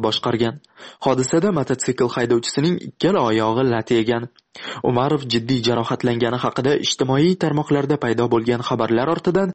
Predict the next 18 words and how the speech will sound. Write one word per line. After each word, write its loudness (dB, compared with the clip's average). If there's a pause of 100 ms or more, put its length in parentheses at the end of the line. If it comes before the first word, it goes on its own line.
(300)
o'n 0
to'rtinchi -2
fevral 0
kuni 4 (140)
Ozodlik 0
bog'langan 0
Otabek 0
Umarovga 0
yaqin -6
manba 0 (320)
prezident 0
kuyovi 4
bilan -2
kichik -4
ko'ngilsizlik -2
yuz 0 (100)
berganini 0
aytdi. -2